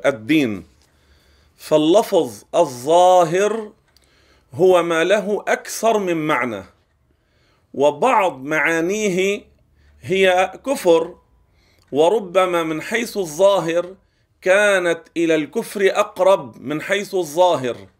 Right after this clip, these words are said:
لكن لها أكثر من معنى. هذه الألفاظ الظاهرة أو اللفظ الظاهر يحتمل عدة معاني لهذا اللفظ،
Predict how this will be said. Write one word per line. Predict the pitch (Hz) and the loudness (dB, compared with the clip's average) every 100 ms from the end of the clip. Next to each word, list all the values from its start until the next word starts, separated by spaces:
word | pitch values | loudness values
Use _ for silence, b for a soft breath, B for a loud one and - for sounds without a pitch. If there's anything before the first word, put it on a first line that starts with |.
| _ _ _ _ _ _ _ _ | _ _ _ _ _ _ _ _
لكن | 120 170 254 254 233 226 233 233 _ _ _ | -2 2 2 0 -2 -2 -4 -12 _ _ _
لها | - 143 220 208 196 185 254 | -6 0 2 2 0 2 -2
أكثر | - - 226 226 | -4 -8 -4 -4
من | 202 190 185 | -4 -6 -2
معنى. | 185 151 127 101 _ _ _ _ | -2 -2 -6 -10 _ _ _ _
هذه | 143 180 170 165 | -2 0 0 0
الألفاظ | 160 160 143 - 180 156 127 | 0 -2 -2 2 2 2 -2
الظاهرة | 117 139 175 175 180 185 185 147 | -6 0 2 2 2 4 4 0
أو | 143 | -2
اللفظ | 143 151 170 139 | 0 0 -2 -2
الظاهر | 151 117 156 180 170 190 208 208 b b b b b - | -4 0 2 4 4 0 -4 -8 b b b b b -4
يحتمل | 143 - - 208 220 226 226 143 | -2 -2 -2 -2 -2 -4 -6 -2
عدة | 180 208 170 151 240 - _ _ _ _ - | -2 -4 -6 -2 -2 -2 _ _ _ _ -10
معاني | 156 160 160 208 208 208 202 | -4 0 0 0 -4 -6 -4
لهذا | 170 160 185 175 | -2 0 0 2
اللفظ، | 180 180 180 143 117 92 | 2 2 0 -2 -4 -8